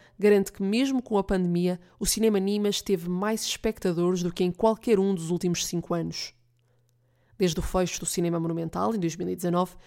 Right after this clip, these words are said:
que o Nimas se tornou a sala principal da Medeia. Faz uma média de mil e duzentas pessoas por semana,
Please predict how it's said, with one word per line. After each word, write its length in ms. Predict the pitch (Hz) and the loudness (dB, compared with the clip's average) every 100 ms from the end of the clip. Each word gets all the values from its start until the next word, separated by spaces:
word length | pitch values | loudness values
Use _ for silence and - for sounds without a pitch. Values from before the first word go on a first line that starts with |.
| _ - | _ -2
que 140 | 220 | 2
o 20 | |
Nimas 360 | 214 233 233 - | 4 4 2 0
se 80 | - | -4
tornou 320 | 196 202 196 | 0 2 2
a 20 | |
sala 320 | - 196 180 | 0 0 0
principal 720 | 180 254 240 190 - 190 196 | 0 -2 -2 -2 2 4 4
da 100 | 165 | 2
Medeia. 480 | 170 170 - - - - _ _ _ _ - _ - | -2 -2 -6 -8 -14 -18 _ _ _ _ -20 _ -12
Faz 340 | - 196 175 | 2 2 4
uma 140 | 214 190 | 2 4
média 440 | 190 202 208 202 | 6 6 4 0
de 160 | 170 180 | 2 0
mil 320 | 185 226 247 | 2 2 2
e 80 | 233 | -2
duzentas 480 | 202 202 208 208 | 0 0 2 -2
pessoas 320 | - - 208 - | -6 -4 -2 -2
por 160 | - | -6
semana, 460 | - - 170 160 | -6 -4 -4 -4